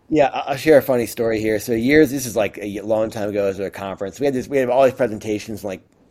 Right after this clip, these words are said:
different aspects of how you treat tissues and stuff for running research. And end of the day, but we had a group run, and, like, before the runs, but, like, "Doctor So-and-so is gonna lead us in group run stretch before we go." And somebody's like,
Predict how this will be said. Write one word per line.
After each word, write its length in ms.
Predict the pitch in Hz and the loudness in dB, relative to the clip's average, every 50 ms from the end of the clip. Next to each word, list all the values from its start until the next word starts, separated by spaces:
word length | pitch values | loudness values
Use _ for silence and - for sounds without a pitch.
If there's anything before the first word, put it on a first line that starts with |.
| _ | _
different 300 | - 131 123 - 127 120 | -4 -4 -2 -2 -2 -2
aspects 440 | 110 104 101 - - 101 98 - - | -2 -4 -4 -4 -8 -8 -8 -8 -10
of 100 | 107 90 | -14 -12
how 120 | - - 110 | -6 -6 -4
you 160 | 113 110 107 | -4 -4 -6
treat 280 | 107 - 107 104 101 | -8 -10 -10 -10 -10
tissues 520 | - 104 101 - - 104 98 98 98 90 104 | -10 -12 -12 -12 -10 -10 -10 -10 -10 -10 -12
and 180 | 101 98 92 - | -14 -14 -14 -18
stuff 260 | - - 95 87 - | -14 -10 -10 -10 -10
for 220 | - - 87 87 | -10 -12 -12 -12
running 280 | 85 90 101 98 92 87 | -8 -8 -8 -8 -8 -10
research. 380 | 90 90 - 90 87 90 - 92 | -12 -12 -10 -10 -10 -10 -10 -12
And 100 | 90 - - - - - - - - - - - - _ _ _ _ _ _ _ _ _ _ _ | -12 -12 -14 -18 -20 -18 -20 -20 -20 -20 -20 -20 -20 _ _ _ _ _ _ _ _ _ _ _
end 160 | 175 185 196 | 6 8 8
of 80 | 180 156 | 8 10
the 60 | 151 | 10
day, 320 | 156 156 151 151 151 160 147 | 10 10 10 10 6 2 6
but 160 | 139 139 139 | 6 6 8
we 80 | 147 139 | 8 6
had 80 | 135 | 6
a 40 | 131 | 6
group 240 | 104 123 135 131 135 | 4 2 -2 -2 2
run, 220 | 127 123 123 120 120 | 2 4 4 4 2
and, 100 | 117 117 | 2 2
like, 320 | 113 110 110 - - 131 | 0 0 -2 -4 -12 -4
before 280 | 117 123 117 - 135 139 | -4 -4 0 4 4 4
the 100 | 131 113 | 4 4
runs, 340 | 110 113 117 113 110 107 - | 2 2 0 0 -2 -4 -4
but, 140 | 120 113 117 | -2 -2 -2
like, 120 | 123 120 | 2 4
"Doctor 280 | 156 180 196 - 208 - | 4 4 4 4 -2 2
So-and-so 560 | - 185 175 175 180 175 - 165 143 143 139 | 6 8 8 8 8 6 4 6 6 6 6
is 80 | 127 | 4
gonna 180 | - 143 127 127 | 2 2 2 4
lead 160 | 143 151 143 | 4 2 2
us 140 | 156 151 - | 0 0 0
in 140 | 156 131 120 | -2 -2 -2
group 240 | 131 139 135 - 151 | -2 -4 0 2 2
run 160 | 143 143 135 | 2 2 2
stretch 360 | - - 156 147 - - - | 2 4 4 4 4 4 2
before 280 | - 127 113 117 139 139 | 0 2 4 4 4 6
we 140 | 165 147 | 6 8
go." 200 | 143 131 135 131 | 8 10 10 10
And 160 | 120 117 120 - | 8 6 2 -2
somebody's 360 | - 156 156 160 160 139 139 | 2 6 6 6 6 6 6
like, 220 | 160 156 139 - | 4 4 4 0